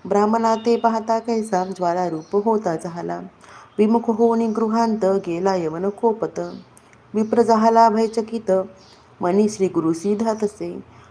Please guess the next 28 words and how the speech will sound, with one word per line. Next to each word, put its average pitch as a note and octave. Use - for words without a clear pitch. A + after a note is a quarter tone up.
कोप A#3
आली A3
या A3+
ओळंबयासी A3
केवी F#3
स्पर्शे G3
अग्निसी. F#3
श्री A#3
गुरुकृपा A3+
होय A3+
ज्यासी G#3+
काय F#3
करील E3
क्रूर G#3
दृष्ट. G#3
गरुडाची A3+
अपिलियन्सी A3
सर्प F#3
तो F3
कवने F3+
परिग्रासी. G3+
तैसे A3
तया A3+
ब्राह्मणासी A3+
असे F#3
कृपा -
श्री G#3+
गुरुची. F3+